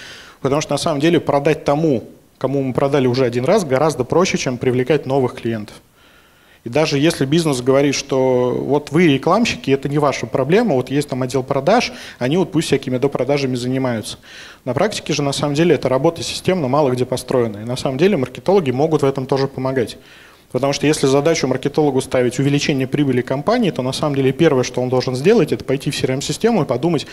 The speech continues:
как дополнительную прибыль выжать и-, уже из тех, кто в этой C R M-системе уже есть,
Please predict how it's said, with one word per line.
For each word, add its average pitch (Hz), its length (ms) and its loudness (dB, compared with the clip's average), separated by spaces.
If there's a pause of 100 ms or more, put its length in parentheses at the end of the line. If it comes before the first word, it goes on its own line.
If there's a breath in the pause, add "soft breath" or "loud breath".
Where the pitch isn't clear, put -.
(220 loud breath)
как 131 180 -2
дополнительную 131 760 0
прибыль 175 360 4
выжать 135 360 2
и-, 120 160 -6
уже 139 240 2
из 131 100 -2
тех, 214 280 2
кто 135 160 0
в 143 40 6
этой 147 160 2
C - 140 -4
R 131 60 2
M-системе 143 420 -2
уже 131 240 0
есть, 120 400 -4